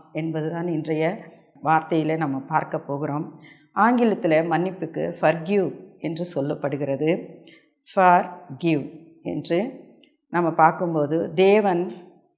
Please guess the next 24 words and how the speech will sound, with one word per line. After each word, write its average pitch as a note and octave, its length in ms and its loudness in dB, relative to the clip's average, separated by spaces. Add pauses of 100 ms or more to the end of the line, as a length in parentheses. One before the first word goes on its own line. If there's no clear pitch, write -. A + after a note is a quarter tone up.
தம்முடைய F3+ 380 0
ஒரே G3+ 300 4
பேரான F#3+ 520 2
குமாரனை D#3+ 540 -2 (160)
நமக்காக F3+ 520 -2
இந்த D#3+ 200 -4
உலகத்திலே D#3 640 -4 (300)
நம்மளுடைய G#3+ 480 2
பாவங்களை E3 520 2
மன்னிப்பதற்காக D#3 1000 -4 (360)
அனுப்பினார் F3+ 520 0
என்று D#3+ 300 -2
யோவான் F3 340 0
மூன்று E3+ 320 -4
பதினாறிலே D#3+ 800 -2 (260)
நாம் D3+ 260 -4
வாசிக்கிறோம். D#3 640 -2 (280)
மன்னிப்பு B3 600 4
என்பதின் F3 480 2
பொருள் E3 500 0 (340)
என்னவென்றால், E3 920 0
பொறுத்து, A3 520 2
பொறுத்து G#3+ 600 -2
கொள்ளுதல். C#3+ 520 -2